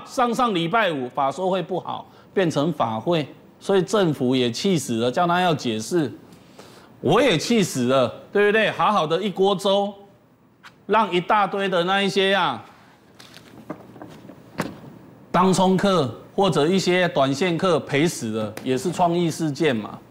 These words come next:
所以创意上礼拜一就跌停板了，各位对不对？我是不是就简单四个字讲太子被废？为什么太子？他是台积电的子公司嘛，是不是？还没完呢，它一直到今天还在破底。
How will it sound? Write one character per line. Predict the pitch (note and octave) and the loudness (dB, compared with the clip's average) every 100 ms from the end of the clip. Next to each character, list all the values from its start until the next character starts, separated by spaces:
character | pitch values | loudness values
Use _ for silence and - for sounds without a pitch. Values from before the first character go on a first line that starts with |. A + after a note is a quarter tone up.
| - - - - | -20 -20 -20 -20
所 | - F#3+ | -2 2
以 | F3+ | 2
创 | G3 F#3+ | 2 2
意 | G3 F3 | 2 2
上 | - G3+ F3+ | 2 0 2
礼 | C#3 | 2
拜 | C3+ F3 | 2 0
一 | F3 | 0
就 | F#3 | 0
跌 | D#3+ C#3+ | 0 0
停 | D3 C#3+ | 0 0
板 | D3+ B2+ | 0 0
了， | A2+ A2 | 0 -2
各 | A#2+ D3+ | 0 0
位 | D#3+ | 2
对 | E3 | 2
不 | D#3 | 2
对？ | E3+ C3 B2+ | 0 -2 -4
我 | C3+ | -4
是 | F#3+ | 0
不 | F#3+ | 0
是 | |
就 | F#3 G3 | 2 0
简 | - C3 | 0 -2
单 | B2+ E3+ | 0 -2
四 | F3 F#3+ | 0 0
个 | D3+ | 0
字 | F3+ F3+ | 0 -2
讲 | C#3 A#2 | -4 -4
太 | A2+ E3+ | -2 -2
子 | C3+ - | -2 -4
被 | D3+ C#3+ | -2 -2
废？ | D3 D3+ - - - - - _ _ _ | -2 -2 -4 -12 -20 -20 -20 _ _ _
为 | - A#3 | 0 2
什 | |
么 | G#3 G#3 | 2 2
太 | A#3 | 2
子？ | F#3+ D3 A#2+ - - - - | 0 -2 -6 -6 -18 -20 -4
他 | E3+ | -2
是 | F#3 G#3 D#3+ - | 2 2 0 -4
台 | C#3 | -2
积 | D#3+ D#3 E3+ | -2 -2 -2
电 | E3+ D3+ | 0 0
的 | B2+ | -2
子 | A#2+ | -4
公 | A2 B2+ C3+ | -6 -4 -4
司 | - A#2+ | -4 -4
嘛， | A#2 A2 B2 - - - - - - - - - - - | -4 -6 -12 -20 -20 -20 -20 -20 -20 -20 -20 -20 -20 -18
是 | - A#3+ | 0 4
不 | |
是？ | G#3+ B3 F#3 A2+ - - - | 6 4 2 -2 -10 -20 -8
还 | C#3 | -2
没 | D3+ D3+ | 2 2
完 | C3 | 2
呢， | A#2+ A#2 | 0 -2
它 | E3 | -2
一 | F#3+ | 0
直 | D#3+ | -2
到 | D3+ E3+ | 0 2
今 | D#3 D#3+ | 2 0
天 | D#3+ | 0
还 | C#3 | 0
在 | B2 C#3 | 0 0
破 | - C3 | 0 -2
底。 | G2 - | -2 -10